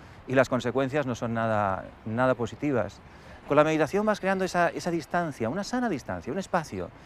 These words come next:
que te permite observar lo que está ocurriendo, de lo que te está pasando a ti, y en ese espacio puedes aprender a responder, a decidir y elegir la respuesta que quieres dar.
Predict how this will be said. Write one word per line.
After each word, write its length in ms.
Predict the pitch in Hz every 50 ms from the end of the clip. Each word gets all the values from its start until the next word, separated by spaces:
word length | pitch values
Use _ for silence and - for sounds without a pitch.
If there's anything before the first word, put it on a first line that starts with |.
| - - - - -
que 100 | 147 120
te 100 | 143 131
permite 320 | 147 151 165 180 - 185
observar 440 | 165 - - 156 156 165 170 170 156
lo 100 | 139 123
que 60 | 123
está 160 | 120 - 151
ocurriendo, 600 | 147 135 156 156 160 180 180 170 160 170 202 233 - - - - - - - - - - - - - - - -
de 80 | - 113
lo 80 | 113
que 80 | 110 113
te 40 | 113
está 160 | 113 - 160
pasando 320 | - 151 135 160 156 156
a 60 | 151 -
ti, 320 | - 175 175 175 185 190 - - - - - - - - - -
y 120 | 123 120
en 80 | 143 185
ese 180 | 202 - 214
espacio 560 | 190 - - 202 190 180 - 156 165 185 185 - -
puedes 320 | 160 165 170 170 160 -
aprender 340 | 156 139 143 139 143 156 156
a 40 | 151
responder, 480 | 135 123 - - 123 113 101 90 76 - - - - - - - - -
a 100 | 131 127
decidir 580 | 131 131 - - 135 131 156 175 185 190 196 175
y 120 | 139 139
elegir 520 | 135 127 123 - - 156 160 170 170 156 - - - - - - - - - - - - -
la 160 | 131 131 135
respuesta 460 | 131 135 127 - - 175 170 - 151 117
que 100 | 117 107
quieres 280 | 117 120 110 107 92
dar. 200 | 98 92 87 -